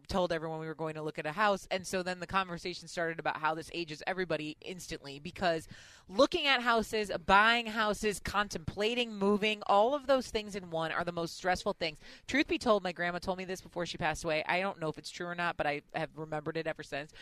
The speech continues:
She said moving is one of the most stressful things a human can do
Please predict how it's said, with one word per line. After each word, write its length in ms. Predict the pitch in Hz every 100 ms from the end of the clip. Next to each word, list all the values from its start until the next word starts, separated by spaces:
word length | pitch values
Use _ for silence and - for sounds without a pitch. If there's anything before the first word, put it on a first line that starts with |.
| - -
She 140 | - 220
said 200 | 220 180
moving 600 | 170 180 196 247 269 277
is 180 | 190
one 160 | 170 185
of 140 | 190
the 80 | 185
most 240 | 175 165 -
stressful 460 | 185 180 - 226
things 360 | - 175 175 175
a 80 | 170
human 420 | - 175 170 180
can 200 | 196 170
do 280 | 160 160